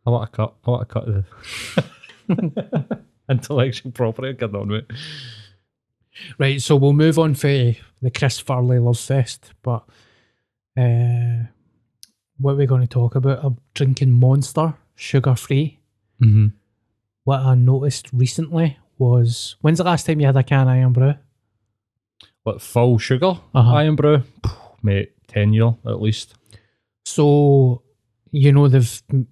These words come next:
Speaker 2: they've say they've took the sugar out of Irn-Bru.
Speaker 1: Aye, they changed the recipe.
Speaker 2: Aye.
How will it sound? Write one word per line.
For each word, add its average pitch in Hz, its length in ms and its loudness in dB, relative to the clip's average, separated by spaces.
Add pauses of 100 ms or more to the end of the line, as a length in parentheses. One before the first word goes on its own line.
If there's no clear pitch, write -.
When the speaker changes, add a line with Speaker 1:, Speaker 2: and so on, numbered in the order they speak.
(140)
Speaker 2:
they've 123 260 2
say - 380 -2
they've 120 220 0
took 139 240 -6
the 127 80 4
sugar 139 280 0
out 165 80 2
of 160 120 0
Irn-Bru. 147 420 2
Speaker 1:
Aye, 110 160 2
they 101 100 0
changed 117 340 2
the 110 80 0
recipe. 117 480 -2
Speaker 2:
Aye. 139 300 -4